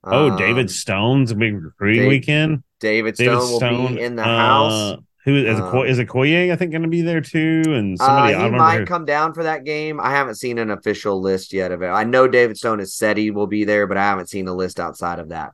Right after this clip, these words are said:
Speaker 2: So
Speaker 1: Yeah.
Speaker 2: we'll try to keep you updated on that on Wednesday as well. Um, we do the preview bod, so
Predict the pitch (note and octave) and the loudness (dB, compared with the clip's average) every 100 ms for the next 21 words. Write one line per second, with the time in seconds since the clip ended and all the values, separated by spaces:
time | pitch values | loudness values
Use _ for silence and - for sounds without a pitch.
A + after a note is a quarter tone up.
0 | - F2 E2 F#2+ E2+ - C#3 G3+ F3 D#3 | -12 -12 -8 -4 -4 0 2 4 2 0
1 | C#3 B2 A#2+ G2 A2 G#2 G2+ G2+ G2+ F#2+ | -4 0 0 2 0 0 -2 -2 -2 -2
2 | F#2+ G2 G2 G2 F#2 F2+ G2 G2 G2 F#2+ | -4 -4 -2 0 0 0 0 2 2 0
3 | - _ _ - F#2 F2+ F#2 F#2 G2 F2+ | -8 _ _ -8 -4 -2 -2 -2 -2 -4
4 | - F#2+ F2+ F2 F2+ F2+ F2 - E2+ | -6 -6 -6 -4 -2 0 -4 -6 -8